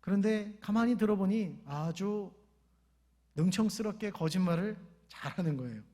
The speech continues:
우리라면 어떠-, 어떻겠어요? 당황해서 어, 어,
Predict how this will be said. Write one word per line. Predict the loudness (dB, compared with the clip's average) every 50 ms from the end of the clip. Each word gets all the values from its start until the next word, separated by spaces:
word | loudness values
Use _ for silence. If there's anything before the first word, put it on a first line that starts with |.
| _ _ _ _ _ _ _ _ _ _ _ _ _ _
우리라면 | 2 4 6 8 8 8 8 8 8
어떠-, | 6 6 4 2 2 0
어떻겠어요? | 0 -2 -4 -2 0 0 0 0 -2 -4 -4 -6
당황해서 | -2 0 2 4 4 4 2 2 0 0 -2 -4 -8 -14 -20 -20 _ _ _ _ _ _
어, | -12 -10
어, | -8 -6 -6 -4 -4 -4 -4 -4 -6 -6